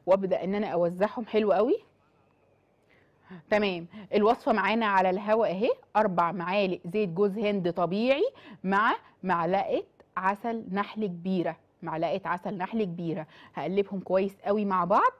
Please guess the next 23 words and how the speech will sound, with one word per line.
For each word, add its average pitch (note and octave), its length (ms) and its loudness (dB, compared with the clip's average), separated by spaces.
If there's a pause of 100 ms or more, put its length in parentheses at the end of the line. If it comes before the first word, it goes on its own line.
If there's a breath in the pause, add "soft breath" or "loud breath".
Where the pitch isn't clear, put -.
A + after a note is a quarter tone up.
(100)
بعد F3+ 320 -2
كده A3 240 -4
هبدا G#3+ 380 -2
ان F3+ 140 -6
انا G#3 200 -6
اعمل G#3 280 -2
ايه؟ A3 260 -2 (300 loud breath)
هوزعهم F3+ 480 -4
على E3+ 160 -8
شعري، E3+ 360 -6 (360)
وبعد G3 320 -6
كده B3 340 -4
هستنى G3 380 -6
نص G#3 300 -8
ساعه. C4 400 -2 (480 loud breath)
بعد A3 220 0
النص A#3 280 -6
ساعه B3 320 -2
دي G#3+ 180 -4 (500)
اللي G#3 120 -2
مش G#3+ 140 -2
عايزه C#4 180 0
حراره، A#3 440 0